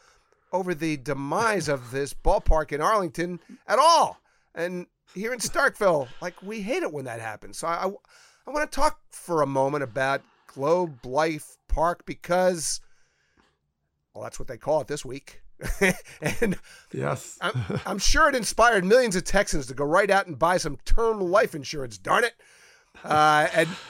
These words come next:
Speaker 1: y-, you know, Globe Life Park, it's not Wrigley, it's not Fenway. It never really captured the heartstrings of America, but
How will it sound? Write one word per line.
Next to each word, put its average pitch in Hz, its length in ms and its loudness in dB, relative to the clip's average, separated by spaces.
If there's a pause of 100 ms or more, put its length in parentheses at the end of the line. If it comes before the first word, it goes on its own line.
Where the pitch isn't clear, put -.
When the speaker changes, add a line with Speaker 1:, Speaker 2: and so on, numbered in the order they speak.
(420)
Speaker 1:
y-, 220 160 -2
you 247 120 -2
know, 262 100 4
Globe 226 360 2
Life 202 280 2
Park, 175 420 2 (380)
it's 202 640 -8
not 175 300 -4
Wrigley, 131 600 -8
it's 120 180 -14
not 131 280 -10
Fenway. 135 1160 -6 (640)
It 131 100 -14
never 165 220 -4
really 165 280 -4
captured - 640 -8
the 151 100 -6
heartstrings 156 760 -12
of 143 60 -10
America, 143 400 -6
but 170 280 -8